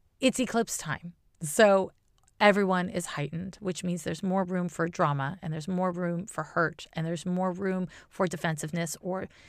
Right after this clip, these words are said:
saying the wrong thing or feeling like you're doing the wrong thing or whatever it is. And we're all going through it and we're not all in the same position within it,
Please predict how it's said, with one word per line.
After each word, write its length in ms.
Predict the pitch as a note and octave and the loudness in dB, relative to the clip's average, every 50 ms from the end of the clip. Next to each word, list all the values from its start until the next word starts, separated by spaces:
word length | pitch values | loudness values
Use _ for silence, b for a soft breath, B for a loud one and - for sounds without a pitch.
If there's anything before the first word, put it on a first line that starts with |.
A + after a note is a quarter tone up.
| b b | b b
saying 340 | - - - C#4 C4 B3+ B3+ | -10 2 4 6 6 6 6
the 100 | A#3+ A#3 | 6 6
wrong 220 | A3+ A3 A3 G#3+ | 8 8 6 6
thing 540 | G#3+ - G#3+ G#3 G3+ G3 G3 F#3+ F#3+ F#3+ F#3 - - | 4 4 4 4 4 4 2 2 0 -2 -2 -4 -4
or 420 | F#3+ E3+ F3 F3 F3+ D#3+ D#3 D#3 D3+ b b b b b b b | -2 -2 0 0 -2 -2 -4 -6 -8 b b b b b b b
feeling 340 | - - C4+ C4 B3+ B3+ A#3+ | 0 6 8 8 8 8 8
like 160 | A#3+ A3+ A3+ | 6 4 4
you're 80 | A#3+ A3 | 4 4
doing 220 | F#3+ A3 A3 G#3+ | 4 6 4 6
the 80 | G#3+ G#3 | 6 6
wrong 180 | G#3 G3 G3 | 6 6 4
thing 260 | F#3 - G3 F#3+ F#3 F#3+ | 4 4 4 4 4 2
or 120 | - F#3+ | 0 0
whatever 340 | E3+ G3 F3+ E3+ E3+ E3+ E3+ | 2 4 4 4 4 2 0
it 80 | D#3+ | -2
is. 500 | - - G#2+ - - - - - - - - _ - | -2 -4 -8 -8 -10 -12 -12 -12 -14 -16 -12 _ -4
And 260 | E3+ E3 E3 D#3+ E3 - - | -2 0 0 0 -2 -2 -2
we're 160 | F3 E3 - _ | -4 -4 -4 _
all 160 | - D#3+ E3 F3+ | -2 0 0 2
going 280 | F3+ F#3+ G3 A3 A3+ | 2 2 2 2 0
through 240 | - - - E3 D#3+ | 0 -2 -4 -4 -2
it 180 | F3 G3 - - _ _ _ _ _ _ _ _ | -4 -6 -8 -12 _ _ _ _ _ _ _ _
and 160 | - F#3 F3+ | -2 0 0
we're 140 | F3+ F3 F3+ | 0 0 2
not 220 | F#3 F#3+ F3+ F#3 | 4 4 6 6
all 140 | F3+ F3 F3 | 6 6 4
in 80 | F3 F3+ | 2 0
the 80 | F#3+ | -4
same 220 | F3+ - - E3+ E3 | -4 -4 -2 -4 -2
position 480 | - E3+ D#3 D3+ D#3+ - - F#3 E3+ | -2 -4 -4 -4 -4 -4 -2 -2 -2
within 320 | E3 D#3+ D3 - - F3+ G3 | -2 -2 -4 -4 -4 -4 -4
it, 280 | B3 - - - - | -4 -6 -10 -18 -20